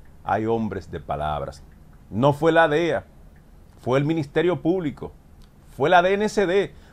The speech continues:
fueron nuestros organismos de persecución los que se trasladaron a Higüey, los que fueron al Ceibo, los que estuvieron por Santiago, los que intervinieron ayer un banco,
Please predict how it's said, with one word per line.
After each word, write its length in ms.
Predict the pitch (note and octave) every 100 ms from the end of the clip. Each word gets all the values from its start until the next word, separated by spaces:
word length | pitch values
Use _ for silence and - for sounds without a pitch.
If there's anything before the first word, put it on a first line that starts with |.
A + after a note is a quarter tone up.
| -
fueron 220 | D3+ G3+
nuestros 340 | G#3 F#3+ D#3+
organismos 560 | E3+ D#3+ D#3 G3+ F#3+ D3+
de 100 | D3
persecución 840 | D3 C3 C#3+ C#3+ C3 D3 F3+ D3+ - - - - -
los 200 | A#2 -
que 80 |
se 120 | C#3 B2+
trasladaron 520 | C3 B2+ A#2+ D3 D3+
a 80 | C#3
Higüey, 400 | A2+ D3 C#3 G2+ - - -
los 200 | C3+ -
que 140 | C#3
fueron 400 | - D3+ E3 D#3+
al 160 | D3+ A2+
Ceibo, 460 | D3+ E3+ C3+ G2+ - -
los 220 | B2 A#2
que 100 | -
estuvieron 560 | C#3+ - D3+ C#3+ E3 F3
por 180 | E3+ D3
Santiago, 600 | C#3+ A2+ C#3+ E3+ C3+ B2
los 120 | B2+
que 120 | C#3+
intervinieron 640 | D3 C#3+ D3+ D3 E3+ G3 F3+
ayer 200 | E3+ F3
un 140 | D3+
banco, 460 | D3+ D#3+ C#3+ G#2